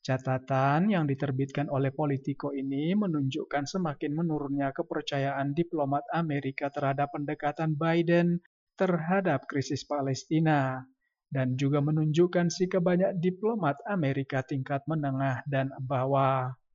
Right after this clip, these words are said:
Intensifikasi perselisihan internal ini dapat diprediksi dapat mempersulit pemerintahan Biden dalam menerapkan kebijakan terhadap wilayah tersebut.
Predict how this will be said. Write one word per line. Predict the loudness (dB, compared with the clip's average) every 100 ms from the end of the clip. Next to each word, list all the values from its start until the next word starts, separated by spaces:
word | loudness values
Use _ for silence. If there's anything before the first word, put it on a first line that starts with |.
| _ _ _ _ -20 _ _ _
Intensifikasi | 4 6 6 2 2 2 0 0 0 0 2 2 2
perselisihan | 0 -2 0 0 2 0 2
internal | 0 0 2 2 2 2
ini | 0 0
dapat | 0 0 -2 -2
diprediksi | -4 -2 -4 -4 -10 -10 -4 2 2 2
dapat | -2 -2 -2 -4 -2
mempersulit | -2 0 -2 -2 -2 -4
pemerintahan | -2 -2 0 0 0 2 2
Biden | 2 2 2 2 2 0 -6 _
dalam | -2 0 0
menerapkan | 0 -2 -2 -2 0 0 2
kebijakan | -2 -2 -2 -4 -4 -4
terhadap | -2 -2 -2 -4
wilayah | -2 0 2 0
tersebut. | -2 -2 -4 -4 -2 0 0 0